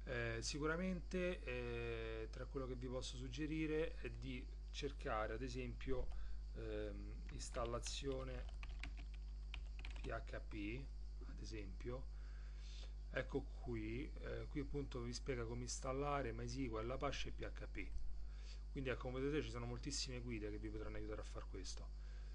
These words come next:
Ehm, l'obiettivo del corso è subito il codice, eh, senza, eh, passare per questi primi step.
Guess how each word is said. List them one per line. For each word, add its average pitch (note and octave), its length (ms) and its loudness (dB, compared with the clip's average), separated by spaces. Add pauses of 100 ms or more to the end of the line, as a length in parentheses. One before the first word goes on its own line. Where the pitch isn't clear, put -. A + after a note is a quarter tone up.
(240)
Ehm, A2 1200 -4
l'obiettivo C3+ 540 2
del C3+ 180 2
corso D#3 720 2
è B2 300 0
subito A#2 380 -2
il - 120 0
codice, G#2+ 840 -2
eh, G#2+ 60 -2
senza, C3+ 680 2
eh, A2+ 180 -2
passare B2 440 0
per A2 160 -4
questi A2+ 480 -4
primi A2+ 300 -4
step. - 560 0